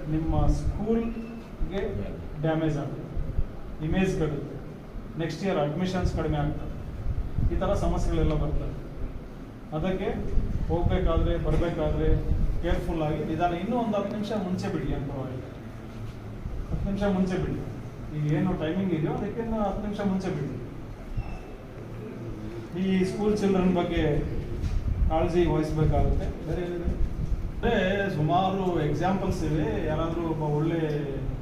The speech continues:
ಡಾಕ್ಟರು ಇಲ್ಲ ಇಂಜಿನಿಯರ್ ಯಾರಾದ್ರೂ ತೀರ್ಕೊಂಡ್ರೆ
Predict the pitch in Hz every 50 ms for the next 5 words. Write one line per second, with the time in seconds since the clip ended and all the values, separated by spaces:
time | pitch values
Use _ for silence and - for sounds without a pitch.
0 | - - - - - - - - - - - - 143 151 151 151 151 156 147 147
1 | 151 160 151 151 147 147 147 143 143 139 143 143 151 151 147 147 143 139 139 143
2 | 147 147 151 156 151 151 147 147 147 143 143 - 143 147 147 143 139 - - 147
3 | 147 151 147 143 - - - 147 - - - 127